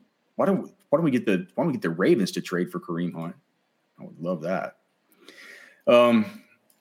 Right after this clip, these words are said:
okay. Uh, so Kadarius Toney, Romeo Doubs. I was reading earlier today about Patrick Mahomes being excited. He went up to the,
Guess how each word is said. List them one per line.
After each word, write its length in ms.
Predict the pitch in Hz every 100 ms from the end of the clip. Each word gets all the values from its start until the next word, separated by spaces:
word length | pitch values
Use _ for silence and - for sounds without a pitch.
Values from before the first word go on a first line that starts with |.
| -
okay. 420 | 131 127 110 107 -
Uh, 600 | 131 123 120 113 113 - - _ _ _ _ _
so 240 | - 156 143
Kadarius 500 | 160 147 165 160 156
Toney, 540 | 135 131 131 127 123 - _ _ _ _ _ _ -
Romeo 360 | 131 135 135
Doubs. 480 | 131 113 107 107 107
I 60 | 143
was 180 | 139 131
reading 220 | 160 123
earlier 340 | 135 147 135
today 300 | 123 127 127
about 440 | 123 113 110 - - - -
Patrick 320 | 139 135 135
Mahomes 360 | 120 120 117 110
being 160 | 123
excited. 580 | 110 107 123 117 120 120
He 140 | 131 123
went 200 | 131 131
up 80 | -
to 80 |
the, 340 | 117 117 110